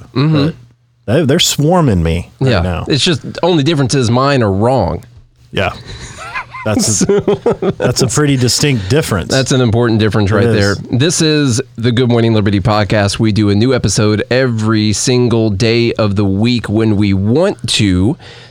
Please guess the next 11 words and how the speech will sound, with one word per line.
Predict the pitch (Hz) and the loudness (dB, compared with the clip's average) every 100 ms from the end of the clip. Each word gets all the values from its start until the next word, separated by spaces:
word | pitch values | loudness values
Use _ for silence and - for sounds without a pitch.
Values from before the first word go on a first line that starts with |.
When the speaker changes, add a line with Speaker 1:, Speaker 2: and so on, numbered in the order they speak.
| - | -4
Speaker 1:
talking | 131 123 117 123 | 0 0 0 0
about | 113 110 | 2 2
life, | 95 104 98 | 2 2 2
liberty, | 101 98 98 | 2 2 2
and | 95 | 0
the | 90 | 0
pursuit | 95 107 92 | -2 0 0
of | 90 | 0
meaning. | 95 120 123 123 - - | 2 2 2 0 -2 -2
And | 101 95 | 0 0
today | 104 113 156 190 | 0 0 0 -4